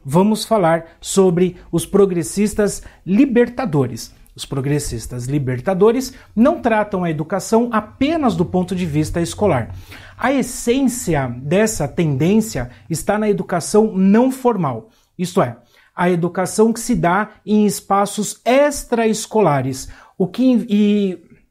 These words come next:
o que envolve tudo aquilo que influencia na nossa vida. Sendo assim, quando pensamos em uma pedagogia escolar, progressista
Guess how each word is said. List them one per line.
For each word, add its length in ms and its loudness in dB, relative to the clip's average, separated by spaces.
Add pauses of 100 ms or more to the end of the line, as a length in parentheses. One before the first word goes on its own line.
(500)
o 80 -8
que 160 -2
envolve 840 2 (320)
tudo 340 4
aquilo 500 2
que 160 -6
influencia 760 2
na 100 0
nossa 320 -2
vida. 400 -6 (540)
Sendo 380 0
assim, 580 0 (200)
quando 240 2
pensamos 640 2
em 80 0
uma 180 2
pedagogia 960 2
escolar, 1080 0 (340)
progressista 1120 -4